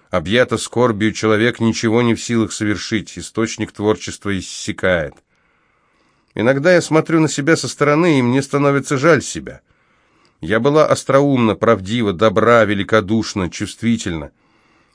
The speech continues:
Почему же все это послужило лишь к злу? Неужто люди и вправду так дурны, и высокие душевные качества, вместо того, чтобы придать нам силу, губят нас?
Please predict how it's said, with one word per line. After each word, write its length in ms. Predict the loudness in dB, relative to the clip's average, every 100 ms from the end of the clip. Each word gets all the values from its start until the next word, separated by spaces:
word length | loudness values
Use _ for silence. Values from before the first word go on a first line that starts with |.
| _
Почему 420 | -4 -2 0 2
же 120 | 0
все 260 | -2 0 0
это 180 | 0 -2
послужило 640 | -4 -4 -2 2 2 2
лишь 340 | 0 -2 -6 -14
к 160 | -14 -10
злу? 460 | -6 -2 0 -2 -8 _ _ _ _ _ _ _
Неужто 500 | -4 0 2 0 0
люди 300 | 2 2 2
и 180 | 0 -2
вправду 540 | -4 2 2 2 0 -2
так 280 | 0 0
дурны, 640 | 0 -2 0 0 0 0 -2
и 380 | -4 -4 -2 -2
высокие 560 | -4 -4 -2 -2 -4
душевные 540 | -6 -6 0 0 0 0
качества, 640 | 0 0 -4 -6 -4 -4 _ _ _ -10
вместо 420 | -2 0 0 -2
того, 260 | 0 0 0
чтобы 320 | -2 -6 -4
придать 460 | -6 0 2 2
нам 180 | 0 -2
силу, 380 | -4 -4 -2 -4
губят 440 | -4 -6 -6 -8
нас? 320 | -8 -10 -12